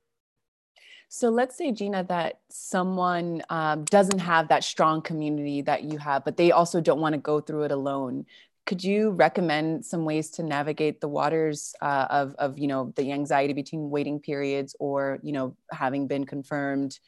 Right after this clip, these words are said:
uh, or diagnosed with having breast cancer? For the person that doesn't have a strong community around them,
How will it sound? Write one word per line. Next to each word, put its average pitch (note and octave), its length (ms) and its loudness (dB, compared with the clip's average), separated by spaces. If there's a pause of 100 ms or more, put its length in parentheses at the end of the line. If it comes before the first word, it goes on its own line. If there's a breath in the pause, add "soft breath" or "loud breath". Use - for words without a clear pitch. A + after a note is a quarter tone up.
(320 soft breath)
uh, C#3+ 180 4
or C#3+ 140 2
diagnosed C#3+ 560 2
with D3 100 -4
having E3 320 0
breast D#3 220 0
cancer? D3 500 -2 (300 loud breath)
For - 100 6
the E3+ 80 4
person G3+ 380 2
that E3+ 160 4
doesn't E3+ 300 4
have D#3 240 0
a D#3 40 -2
strong D3+ 320 -2
community D3 420 -4
around C#3+ 420 0
them, C3 340 -4